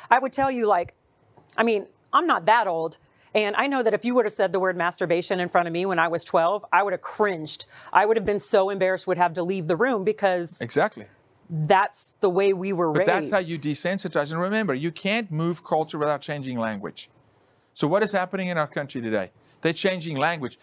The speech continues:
Speaker 2: "Oh, you can't, you, you can't call the syrup Aunt Jemima because that's racist.
Speaker 1: Mm-hmm.
Speaker 2: You, you can't have this because that,"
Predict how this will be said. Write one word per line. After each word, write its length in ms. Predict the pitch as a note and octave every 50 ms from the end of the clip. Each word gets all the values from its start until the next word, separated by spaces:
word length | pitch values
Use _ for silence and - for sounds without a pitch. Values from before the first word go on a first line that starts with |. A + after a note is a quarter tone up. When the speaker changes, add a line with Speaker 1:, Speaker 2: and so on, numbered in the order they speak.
| - - _
Speaker 2:
"Oh, 120 | - F#3+ G3+
you 160 | G3 G3 G3
can't, 300 | - A3+ A3+ A#3 A3+ -
you, 180 | F#3 G3 G3+ G#3
you 140 | G3 G3+ G3
can't 260 | F3+ A#3 A#3 A#3 G#3 G#3
call 180 | - A3+ A3 G3+
the 60 | G3
syrup 340 | - - A3 G#3 G#3 G3+ -
Aunt 200 | F#3 F#3+ F#3+ -
Jemima 440 | - F3+ E3 E3 E3+ F3+ F#3 F#3 F3+
because 340 | F3 E3 D3+ - E3 D3 C#3+
that's 280 | - F3+ F3 - -
racist. 440 | E3 D#3+ D3+ C#3+ - - A2+ - -
Speaker 1:
Mm-hmm. 320 | _ F3 F3+ E3 E3+ F#3 F3
Speaker 2:
You, 140 | F#3+ F#3+ D#3
you 120 | F#3+ G#3
can't 280 | G3 - A#3 A3+ A3+ G#3+
have 180 | G#3+ G#3 F#3+ E3+
this 180 | G3 G3+ G3
because 260 | - G3+ F3 F#3 F3
that," 160 | F3 F3+ -